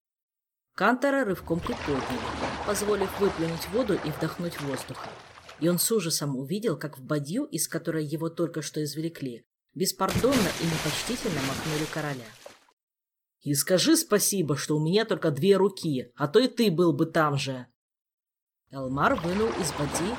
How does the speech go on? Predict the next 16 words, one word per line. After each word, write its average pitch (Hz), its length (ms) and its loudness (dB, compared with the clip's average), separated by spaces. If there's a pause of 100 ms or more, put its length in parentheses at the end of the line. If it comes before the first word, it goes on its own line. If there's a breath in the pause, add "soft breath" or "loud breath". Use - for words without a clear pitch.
тщетно - 400 -2
сопротивляющегося 165 1040 -4
кузена. 151 400 -6 (1400)
И 247 120 -2
не 269 120 2
успел 185 440 0
Кантор 147 400 -4
ничего 135 500 -6
возразить, 131 560 -8
как - 560 -2
опять 185 320 -2
оказался 240 500 -2
в 190 120 -2
воде 131 260 -4
с - 140 -8
головой. 151 400 -8